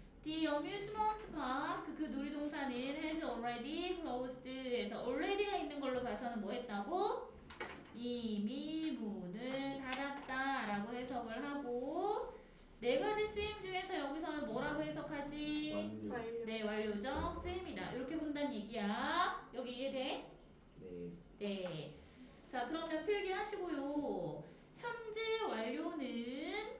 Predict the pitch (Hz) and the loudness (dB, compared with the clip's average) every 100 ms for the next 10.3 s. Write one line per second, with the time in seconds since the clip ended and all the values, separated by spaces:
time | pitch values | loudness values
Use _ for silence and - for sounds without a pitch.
0 | - - 214 233 349 392 403 415 392 381 | -12 -8 -4 0 2 4 6 6 4 2
1 | 381 415 392 381 370 339 349 339 330 370 | 2 2 2 2 -4 -4 -4 -4 -4 -4
2 | 370 370 - 302 294 294 277 220 220 254 | -4 -4 -6 -4 -2 0 0 0 0 -2
3 | 240 220 240 247 233 233 226 202 196 196 | -2 -4 -4 -2 -2 -2 -2 -2 -2 -4
4 | 196 269 403 440 285 185 185 269 285 214 | -4 -2 0 0 -2 -2 -4 -2 -2 -2
5 | 160 170 170 170 - - - - - - | -2 -2 -4 -6 -10 -14 -18 -18 -20 -20
6 | - - 208 202 - 277 302 311 320 320 | -20 -4 -2 0 -2 -2 2 2 2 0
7 | - - - - - - - - - - | -6 -12 -14 -14 -14 -18 -20 -20 -20 -18
8 | - - - 240 302 339 349 339 311 277 | -18 -14 -6 -4 0 2 2 2 2 2
9 | 349 440 440 403 403 403 294 240 269 349 | 0 -2 -2 0 0 -2 -4 -2 0 0
10 | 415 - | -2 -4